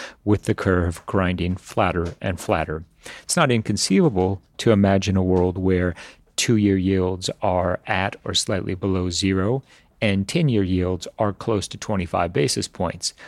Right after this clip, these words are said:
A curve, twos, tens at twenty-five basis points,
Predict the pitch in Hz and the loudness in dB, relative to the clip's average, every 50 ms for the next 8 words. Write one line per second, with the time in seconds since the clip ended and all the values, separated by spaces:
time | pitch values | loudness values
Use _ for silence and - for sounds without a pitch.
0 | - _ - - 120 - - - 107 107 120 143 160 160 - - _ - - 120 | -20 _ -6 -6 -6 -4 -2 0 2 4 4 2 2 0 -6 -14 _ -2 -2 0
1 | 123 - - - 120 120 131 139 - - - - - 117 113 110 107 - - 110 | 0 0 0 2 2 2 2 0 -2 -4 -6 -6 -4 -2 0 0 0 0 0 0
2 | 110 104 95 110 110 110 107 143 131 - - - 143 143 143 - - | 0 0 0 0 0 0 -2 -4 -10 -10 -4 -2 0 0 0 -2 -4